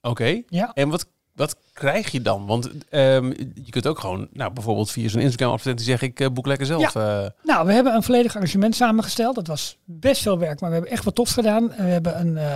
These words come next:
Speaker 2: een offsite hotel, eh, Holiday Inn Resort, Lake Buena Vista. Ligt
Speaker 1: Mhm.
Speaker 2: eigenlijk vlakbij Walt Disney World en ook op zich, eh, heel gunstig ten opzichte van, eh, van, eh, Universal Orlando. Ehm, er zitten veertiendaagse tickets. Hey, we hadden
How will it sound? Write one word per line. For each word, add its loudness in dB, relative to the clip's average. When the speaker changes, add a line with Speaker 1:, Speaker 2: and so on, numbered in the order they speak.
Speaker 2:
een -2
offsite 4
hotel, -4
eh, 0
Holiday 4
Inn 2
Resort, 4
Lake 4
Buena 2
Vista. 2
Ligt 0
Speaker 1:
Mhm. -6
Speaker 2:
eigenlijk 2
vlakbij 2
Walt 0
Disney 0
World -2
en -4
ook -2
op -6
zich, 0
eh, 2
heel 2
gunstig 0
ten 0
opzichte -2
van, -2
eh, -4
van, -6
eh, -12
Universal -2
Orlando. 4
Ehm, 6
er 0
zitten 4
veertiendaagse 0
tickets. -4
Hey, 4
we 0
hadden 4